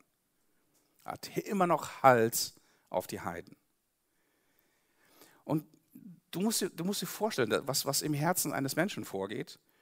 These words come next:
Er selber winselt um Gnade und Rettung und im selben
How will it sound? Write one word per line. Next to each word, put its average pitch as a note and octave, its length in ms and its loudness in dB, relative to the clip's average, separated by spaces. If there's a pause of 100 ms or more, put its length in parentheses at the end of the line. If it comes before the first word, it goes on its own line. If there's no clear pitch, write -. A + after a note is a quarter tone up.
(360)
Er A#2+ 100 2
selber D3 640 6
winselt D3+ 480 2
um C#3 140 -6
Gnade A#2 460 2
und A#2 260 -8
Rettung D3+ 420 -8 (1200)
und D#3 180 -2
im D#3 140 0
selben F3+ 680 8